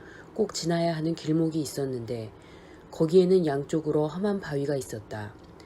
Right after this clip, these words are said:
한쪽 바위의 이름은 보세스이고 다른 한쪽 바위의 이름은 세네이다.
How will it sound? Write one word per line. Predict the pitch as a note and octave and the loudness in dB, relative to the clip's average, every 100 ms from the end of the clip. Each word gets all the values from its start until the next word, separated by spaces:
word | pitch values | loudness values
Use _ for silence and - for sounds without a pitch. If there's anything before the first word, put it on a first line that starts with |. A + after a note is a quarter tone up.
| - - - - - | -20 -20 -20 -20 -4
한쪽 | A3 A3+ A#3 | -2 2 2
바위의 | G#3+ E3+ E3 F3 | 2 2 4 6
이름은 | D#3+ D3 D3 D#3 D#3+ | 4 2 2 2 0
보세스이고 | D#3+ D#3 F3+ - D3 A2+ B2+ A#2 - - - - - | -4 -2 -2 -2 -4 -2 -2 -2 -4 -14 -20 -20 -6
다른 | E3 E3+ F#3 | 0 2 2
한쪽 | A3 G#3 G#3 | 0 0 -2
바위의 | - D3 C#3+ D3+ C#3 | -2 -2 2 2 2
이름은 | B2+ C3+ D#3+ | 0 0 -2
세네이다. | E3 G3 G3 D3+ A2 G#2 | -2 0 0 0 -4 -10